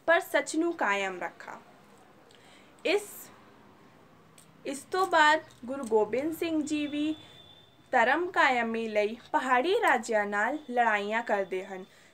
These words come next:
ਜਿੱਤ ਵੀ ਪ੍ਰਾਪਤ ਕਰਦੇ ਹਨ। ਫਿਰ ਔਰੰਗਜ਼ੇਬ ਅਤੇ ਪਹਾੜੀ ਰਾਜੇ ਅਨੰਦਪੁਰ ਨੂੰ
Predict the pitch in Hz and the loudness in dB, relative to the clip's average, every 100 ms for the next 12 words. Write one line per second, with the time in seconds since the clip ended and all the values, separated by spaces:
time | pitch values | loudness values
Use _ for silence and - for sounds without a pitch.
0 | - 233 339 - 381 427 381 311 311 330 | -16 -6 -6 0 0 0 2 2 4 0
1 | - 320 294 311 302 302 302 302 - - | 2 0 0 -2 -2 -2 -2 -4 -12 -18
2 | - 269 262 220 226 233 330 330 339 359 | -4 -2 0 4 6 6 4 2 -2 -2
3 | - - - 233 233 240 214 - - 233 | -6 -16 -4 -4 -2 -2 -2 -4 -6 -4
4 | 226 226 320 370 269 214 214 226 269 - | 2 2 4 4 6 6 2 -4 -4 -8
5 | - 240 247 233 - 302 359 349 339 | -8 -6 -6 -8 -4 -2 -2 -2 -2